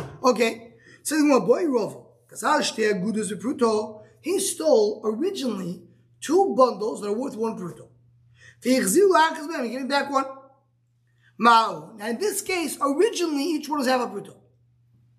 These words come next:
But he stole Pruto, 'cause he stole two. So he took one, he took two, he gave back one. Whatever is left was always worth half a Pruto. It was worth half a Pruto when he stole it,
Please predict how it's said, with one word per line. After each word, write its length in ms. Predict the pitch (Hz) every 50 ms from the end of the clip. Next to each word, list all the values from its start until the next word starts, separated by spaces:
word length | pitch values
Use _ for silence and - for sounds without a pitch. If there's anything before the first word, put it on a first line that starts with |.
| _ _ _ _ _ _ _
But 140 | 160 156 190
he 60 | 190
stole 280 | - - - 208 185 165
Pruto, 260 | 349 - - - - - _ _
'cause 140 | _ - 160
he 60 | 147
stole 180 | - - 175 156
two. 260 | - 311 202 - - - - - - _ _ _ _ _ _ _ _ _ _ _ _ - - _ _
So 160 | - - 220
he 180 | 277 392 440 -
took 180 | - 330 277 254
one, 400 | 254 233 202 202 202 262 - -
he 80 | - 202
took 180 | 339 - -
two, 360 | - 226 208 208 262 - - - - - _
he 100 | - 240
gave 220 | 233 349 359 359 311
back 240 | 285 269 - -
one. 180 | 220 175 139 - - - - _ _ _ _ _ _ _ _ _ _
Whatever 260 | 214 254 - 403 415
is 140 | 381 277 220
left 380 | 277 294 285 262 247 240 -
was 140 | - 233 226 233
always 380 | 226 277 285 339 349 302 233
worth 160 | 233 240 226
half 160 | 220 214 202 202
a 40 | 180
Pruto. 400 | 175 175 147 - - 135 - - -
It 140 | 170 175 208
was 300 | 311 - 254 202 202 196
worth 160 | 254 339 -
half 120 | 311 262 233
a 20 |
Pruto 160 | 269 247 220
when 80 | 214 202
he 60 | 180
stole 260 | 156 - - 180 190
it, 180 | 233 - - -